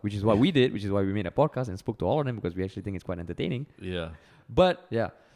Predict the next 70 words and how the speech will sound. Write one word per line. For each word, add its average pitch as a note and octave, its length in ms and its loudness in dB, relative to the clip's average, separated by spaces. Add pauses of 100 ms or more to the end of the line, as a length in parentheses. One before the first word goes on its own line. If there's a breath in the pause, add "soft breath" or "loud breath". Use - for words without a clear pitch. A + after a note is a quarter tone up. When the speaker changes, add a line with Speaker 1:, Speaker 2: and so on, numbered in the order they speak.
Speaker 1:
So D#3 140 0
I E3+ 80 2
think G3+ 160 -4
they E3+ 80 4
would E3+ 120 4
be A#2+ 80 0
more C3 160 2
concerned B2+ 360 -2
about G2 200 -2
stuff B2 280 -2
like, F2 920 0
oh, - 80 0
like, B2 300 2
the A#2+ 60 2
Book C#3+ 240 0
of A2 80 -4
Mormon C3+ 500 -4
came B2 140 -6
to B2+ 60 -2
Speaker 2:
Mm. B2+ 40 -4
Speaker 1:
Singapore, B2 400 -4 (100)
Speaker 2:
Mm, A2 60 -8 (240)
mm, - 20 -10
Speaker 1:
which A2 120 -4
is A2 80 -6
Speaker 2:
mm, - 40 -8
Speaker 1:
the A2 60 0
Speaker 2:
mm. E2+ 60 -12
Speaker 1:
play B2+ 200 4
created A2+ 460 -2
by G2 100 0
the G2 100 -2
creators G#2+ 340 0
of G2 100 -6
South G#2 240 -6
Park, - 240 -6 (240 soft breath)
Speaker 2:
Yeah. G2 120 -4
Speaker 1:
which A#2+ 140 2
I G2+ 60 2
can't A#2+ 240 0
wait A2+ 240 4
for G#2 160 2
it G#2 80 0
to G#2+ 60 -8
come, G2+ 360 -4
but G2 220 0 (240 soft breath)
I F#2+ 60 -4
don't G#2 80 -2
know A#2 80 2
whether A2+ 160 6
it - 20 6
will F#2+ 80 4
ever G2 200 0
come G#2+ 200 -2
because G2+ 240 0
of C#2+ 140 -6
conservative F#2 440 -6
people F#2+ 220 -4
like F2 140 -2
this. F#2+ 280 -8 (160)
Speaker 2:
Yeah, F#2 260 -6 (260)
that's F#2 260 -18
right. F2 140 -14 (100)
It's, F#2+ 160 -2
Speaker 1:
Yeah. G2 100 4
Speaker 2:
it's, - 240 -8
I G2+ 60 -2
think B2+ 260 -6
it's F2+ 140 -4
a, F2 140 -6